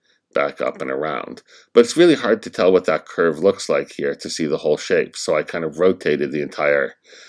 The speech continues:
system of axes. We still have the x-axis down here and the y-axis up here. Ignore these things there.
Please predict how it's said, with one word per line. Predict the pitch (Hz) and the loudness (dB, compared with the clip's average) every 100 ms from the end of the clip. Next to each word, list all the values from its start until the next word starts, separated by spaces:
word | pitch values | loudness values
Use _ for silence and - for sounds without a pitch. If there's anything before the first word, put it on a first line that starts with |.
| _ | _
system | - - - 73 | -6 -4 -2 -4
of | 73 82 | -2 -2
axes. | 85 - - 67 | -2 -4 -8 -6
We | - | -6
still | - 117 | 2 4
have | 101 87 | 4 0
the | 76 78 | 0 0
x-axis | 73 - 71 - 82 - | -2 -2 -4 -4 -10 -8
down | 73 67 | -8 -6
here | 90 76 73 | -2 -2 -2
and | 65 | -2
the | 67 | -4
y-axis | 65 67 67 - - - | -2 -4 -4 -6 -10 -8
up | - - | -8 -4
here. | 71 64 - _ _ _ - | -4 -4 -6 _ _ _ -18
Ignore | - 69 60 - | -12 -6 -6 -6
these | - - - - - _ _ _ _ _ _ - _ _ - | -8 -12 -12 -12 -16 _ _ _ _ _ _ -20 _ _ -20
things | - - | -18 -4
there. | - 80 73 | 0 2 0